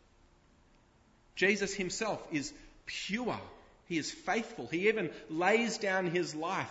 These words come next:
for the sake of his bride, which is the church. Jesus is generous, isn't he? He gives abundantly to all who draw near to him in faith.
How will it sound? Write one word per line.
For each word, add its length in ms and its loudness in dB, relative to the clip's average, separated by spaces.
for 80 0
the 120 -2
sake 340 0
of 120 -2
his 200 -2
bride, 520 -4
which 180 -4
is 140 -2
the 100 -10
church. 640 -8
Jesus 360 2
is 140 -2
generous, 600 0
isn't 200 -4
he? 260 -8
He 100 0
gives 200 2
abundantly 800 0
to 180 -2
all 300 8
who 180 0
draw 260 -2
near 260 -2
to 140 -4
him 260 -6
in 180 -6
faith. 300 -8